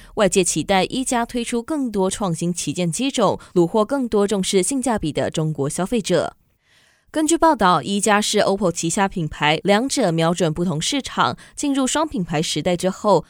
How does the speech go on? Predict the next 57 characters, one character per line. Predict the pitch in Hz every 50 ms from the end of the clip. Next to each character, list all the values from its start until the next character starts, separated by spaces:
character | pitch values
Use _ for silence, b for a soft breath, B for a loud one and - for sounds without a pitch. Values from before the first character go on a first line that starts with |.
| b b
双 | b - - 269 294
方 | 277 320 311
的 | 277 226
定 | 196 208 190 180
位 | 180 185 175 160
更 | - 170 165
加 | 165 175 165
清 | 170 - - 247 262
楚。 | 269 - - 202 170 123 B B B B B
一 | - 311 294
加 | - 302 277 294
扮 | 285 311 302 254 190
演 | 185 156 143 160
主 | - - 170 180
打 | 196 180 160
效 | 170 - - 285 277
能 | 240 196 165 160
的 | 165 165 131
先 | 165 - - 170 165
锋 | - 170 170
品 | - - 165 147
牌 | - - - 143 147 147 180 B B B B
，oppo | - - 185 - 214 175 156 156
则 | - 156
提 | 156 - 165 147
供 | - 175 175 180
资 | 170 190 190 185
金、 | 180 - 196 190 196 208 214 _ _ _
技 | - - 320 294
术、 | - - - 208 185 156 - - _ _
通 | - - 247 269 277 285
路、 | 294 277 226 160 - - _
服 | _ - - 170 185 262 302
务 | 269
等 | 202 185 135 147
支 | - - 175 185
持。 | 196 - - 165 151 147 - b b b b b b b b
双 | - - 320 349
品 | 330 320 220 170
牌 | 165 170 143
策 | - - 208 185
略 | 180 180
的 | 165 170 170
优 | 180 208 226 247
势 | - - - 247 202 170
在 | - 220 196
于 | 180 160 165
硬 | 180 - 311 302 277
体 | - - - 170 175
品 | 165 185 160 151
质 | 147 - - 151 160
可 | 160 - -
以 | 170 175 160 143
有 | 135 147 147
所 | 151 - 165 139
突 | - - 135 135
破。 | - - 214 208 180 165